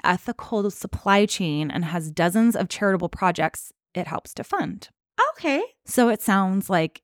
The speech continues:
Speaker 1: it's better.
Speaker 2: Yeah.
Speaker 1: But it's not.
Speaker 2: Oh, shit.
Speaker 1: So, uh,
Speaker 2: What?
Speaker 1: well, okay.
Speaker 2: What? You would think that, like, the guy who saw C-, God Gary going crazy was like,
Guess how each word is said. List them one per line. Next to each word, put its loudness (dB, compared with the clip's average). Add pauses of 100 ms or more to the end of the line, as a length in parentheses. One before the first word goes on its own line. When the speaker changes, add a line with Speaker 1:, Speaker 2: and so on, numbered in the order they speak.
Speaker 1:
it's -6 (220)
better. -10 (100)
Speaker 2:
Yeah. 2 (120)
Speaker 1:
But -2
it's -6
not. -20 (260)
Speaker 2:
Oh, 0
shit. -10 (640)
Speaker 1:
So, 4 (220)
uh, 6
Speaker 2:
What? 0 (580)
Speaker 1:
well, 4
okay. 4 (120)
Speaker 2:
What? -
You 2
would -2
think -4
that, -8
like, 0
the 0
guy 2
who -6
saw 0 (120)
C-, -8 (160)
God 2
Gary 0
going -4
crazy -2
was -4
like, 0